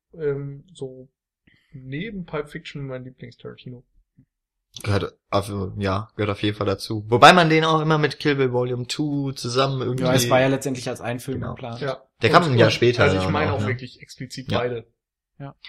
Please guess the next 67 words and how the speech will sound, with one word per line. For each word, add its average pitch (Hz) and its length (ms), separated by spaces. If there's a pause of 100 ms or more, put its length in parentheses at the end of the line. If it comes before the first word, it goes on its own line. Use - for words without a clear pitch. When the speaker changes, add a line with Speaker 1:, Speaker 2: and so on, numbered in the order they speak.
Speaker 2:
Ja, 127 140
aber 165 100
das - 120
zählt 131 200
ja 110 80
nicht. 101 260
Wir, 123 160
wir 147 80
reden 160 160
ja 139 60
nur 135 100
über 120 120
zweitausenddrei. 151 520
Speaker 3:
Battle 196 80
Without 170 380
Speaker 1:
<laughs> - 0
Speaker 3:
Honor 165 200
Speaker 1:
Das 180 60
Speaker 3:
and 170 80
Speaker 1:
ist 165 120
Speaker 3:
Humanity 160 380
Speaker 1:
okay. 120 80
Speaker 3:
war 127 60
das 127 200
Lied, 123 240
ne? 160 220 (240)
Das - 360
Speaker 2:
Ein 208 200
Lied, 147 220
ja. 143 60
Speaker 1:
Naja, 143 160
Speaker 3:
Ja, 139 60
das 147 180
geile 139 240
Speaker 1:
eins 123 140
der 135 120
Speaker 3:
Lied. - 80
Speaker 1:
vielen 127 360
geilen, 120 280
Speaker 3:
Aber 123 80
das 120 140
Speaker 1:
da 117 120
waren 117 120
echt - 220
Speaker 3:
geile, 110 140
Speaker 1:
sau 117 160
viele 98 140
Speaker 3:
geile - 100
Speaker 1:
gute 123 180
Speaker 3:
Lied, 143 100
ja. 117 60
Speaker 1:
drin. 120 140 (140)
Das 131 120
ist, 165 120
glaub 156 120
ich, 139 100
auch 131 120
einer 131 240
der 127 100
Film-Soundtracks, 135 680
die 127 80
ich - 100
am 120 80
öftesten 127 420
so 117 100
gehört 117 300
hab. - 80